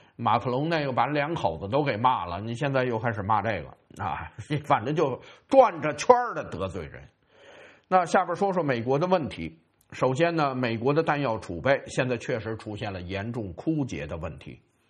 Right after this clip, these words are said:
呃，有一位中校戴维斯，他做了这么一番，上节目做了这么一个表述。他说没有理由，理-，没有理性的理由认为，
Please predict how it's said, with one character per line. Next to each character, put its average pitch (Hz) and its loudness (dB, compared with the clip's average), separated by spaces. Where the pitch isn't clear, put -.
呃， 151 2
有 143 4
一 165 2
位 185 0
中 202 -2
校 156 2
戴 156 4
维 151 2
斯， 214 -2
他 165 2
做 160 6
了 139 0
这 147 -2
么 135 0
一 120 0
番， 131 -2
上 123 0
节 113 -2
目 139 -2
做 127 2
了 110 0
这 110 -4
么 101 -6
一 101 -6
个 110 0
表 65 -8
述。 - -8
他 190 6
说 185 4
没 175 0
有 196 0
理 131 -2
由， 139 2
理-， 120 -6
没 170 4
有 196 4
理 113 0
性 208 0
的 127 4
理 98 -2
由 95 -2
认 117 0
为， 85 -8